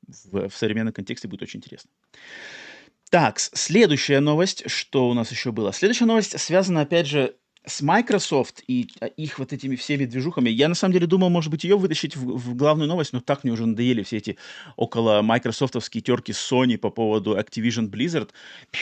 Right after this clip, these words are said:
На этой неделе Microsoft аж об-, объявили о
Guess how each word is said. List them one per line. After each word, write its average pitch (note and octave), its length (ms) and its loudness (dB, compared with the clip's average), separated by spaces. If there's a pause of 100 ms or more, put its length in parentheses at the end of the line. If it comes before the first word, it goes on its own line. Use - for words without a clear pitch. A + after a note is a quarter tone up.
(300)
На C3+ 160 4
этой G#3 180 4
неделе E3+ 360 4
Microsoft C#3 640 -2 (480)
аж B2 320 2 (120)
об-, G2+ 220 -4
объявили B2 680 2
о C3+ 360 4